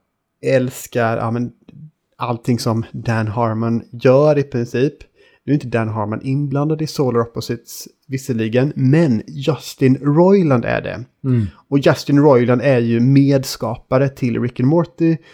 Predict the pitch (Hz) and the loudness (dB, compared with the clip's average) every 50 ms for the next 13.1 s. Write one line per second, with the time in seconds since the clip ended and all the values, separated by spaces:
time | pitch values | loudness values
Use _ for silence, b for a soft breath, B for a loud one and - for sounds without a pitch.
0 | b b b b - 131 131 127 - - 143 143 139 143 - 156 156 156 139 120 | b b b b 2 2 2 2 2 0 2 2 2 2 0 0 2 2 2 2
1 | 113 110 - 127 120 113 117 110 127 160 170 - - - 113 110 - - - 139 | 0 0 0 0 0 2 2 2 2 0 0 -2 -6 -8 -10 -10 -6 0 2 2
2 | 147 143 131 120 113 117 120 113 98 95 101 - 120 - - _ _ _ - - | 4 4 2 0 2 0 0 0 0 -2 -4 -4 -6 -8 -10 _ _ _ -20 -20
3 | - - - 117 - - _ - - - - _ _ - 127 113 113 - _ - | -18 -12 -10 -10 -10 -10 _ -20 -20 -20 -20 _ _ -10 -10 -10 -10 -14 _ -20
4 | - 113 - _ _ _ _ _ _ _ - 156 147 151 160 156 156 143 123 113 | -20 -20 -20 _ _ _ _ _ _ _ -2 0 2 4 4 4 4 6 6 4
5 | 113 113 - - - - 120 110 110 - - - 139 127 120 117 117 110 107 104 | 4 2 -2 -6 -8 -6 -6 -6 -6 -6 -6 -2 -2 0 0 0 -2 -2 -4 -8
6 | b b b b b b b b b b 117 120 117 117 135 160 143 139 127 127 | b b b b b b b b b b -4 -2 0 2 4 4 4 4 4 4
7 | 123 131 135 135 135 131 127 147 160 151 - 135 113 107 110 110 - 117 113 - | 4 4 4 2 2 2 4 4 2 2 2 0 0 0 0 -2 -2 -4 -6 -6
8 | - - - 175 151 123 117 120 117 113 113 - B B B B B B - 123 | -4 0 4 4 6 6 4 2 0 -2 -4 -6 B B B B B B -4 0
9 | 120 120 120 117 120 b b b b - 98 - - - _ _ _ - 160 156 | 2 2 2 2 -2 b b b b -14 -14 -14 -16 -20 _ _ _ 2 4 4
10 | 151 147 143 - 185 185 156 139 135 139 143 - - _ - 151 147 139 131 131 | 6 4 4 2 2 2 4 4 4 4 2 0 -4 _ -4 -2 -2 -2 -2 -4
11 | 120 113 113 98 120 165 165 - - - 143 127 127 135 127 117 117 123 117 - | -6 -10 -10 -6 -2 -2 -2 -2 0 0 2 2 4 2 2 2 0 0 0 -2
12 | 135 120 - 127 - 135 123 120 113 - - 120 117 117 117 - - - 123 117 | -4 -6 -6 -2 0 0 2 0 0 0 -2 0 0 0 -2 -4 -4 -2 -2 0
13 | 117 110 | 0 -2